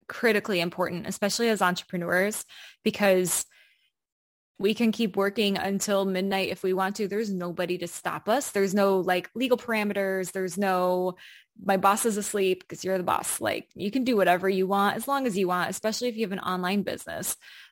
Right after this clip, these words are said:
Um, but if you are an entrepreneur and you're doing something that you feel passionate about, or you're just passionate about something in general, if you don't give yourself those breaks and you don't take care of yourself, you don't get to keep doing it. You're gonna burn out,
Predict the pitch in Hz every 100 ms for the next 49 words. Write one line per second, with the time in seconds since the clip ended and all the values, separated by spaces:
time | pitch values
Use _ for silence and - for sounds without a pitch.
0 | _ 196 190 180 175 196 - _ _ _
1 | _ _ 190 - 233 220 233 226 247 247
2 | - 208 220 247 269 277 214 202 190 -
3 | 202 185 180 180 180 185 185 170 202 214
4 | 208 202 196 185 185 190 190 170 175 190
5 | 202 185 170 175 175 - 247 349 440 480
6 | - 269 262 - 294 269 214 196 196 208
7 | 196 180 185 202 180 143 147 220 - -
8 | - - 220 262 240 240 240 233 226 208
9 | 196 190 - 190 196 - 202 196 180 180
10 | - 190 185 180 180 180 - 190 196 185
11 | 180 175 175 - 180 175 165 190 175 180
12 | 180 175 180 - -